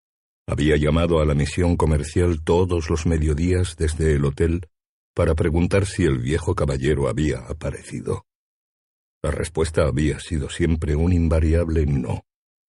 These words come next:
La voz del señor Tagomi era cada vez más fría y más formal. Cuando el señor Baines se preparaba para hacer la llamada decimosexta, pensó que tarde o temprano le dirían que el señor Tagomi no estaba,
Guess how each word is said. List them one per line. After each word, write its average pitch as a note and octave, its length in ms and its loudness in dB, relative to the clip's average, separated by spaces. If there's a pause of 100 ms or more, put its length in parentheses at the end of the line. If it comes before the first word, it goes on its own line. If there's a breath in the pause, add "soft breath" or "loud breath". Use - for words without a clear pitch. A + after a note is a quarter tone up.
(580)
La D2+ 80 0
voz E2+ 180 2
del D2+ 160 2
señor D#2 380 0
Tagomi F2 460 2
era D#2+ 180 0
cada C#2+ 180 -4
vez D2+ 220 -4
más C#2+ 260 0
fría D#2+ 400 0
y C#2 80 0
más C#2+ 220 -4
formal. - 480 -6 (920)
Cuando D#2+ 280 2
el D#2 80 2
señor F2+ 340 2
Baines D2 400 0
se E2 100 -4
preparaba E2 460 0
para C#2+ 320 0
hacer D#2 300 -4
la D2+ 80 2
llamada C#2+ 420 0
decimosexta, D2 840 -4 (560)
pensó - 340 0
que G2 140 2
tarde G2 300 4
o F#2 60 4
temprano F#2 560 4
le E2+ 120 6
dirían F2+ 420 4
que E2 140 2
el C#2+ 120 2
señor E2+ 360 -2
Tagomi F#2+ 420 2
no F2+ 220 4
estaba, - 500 -4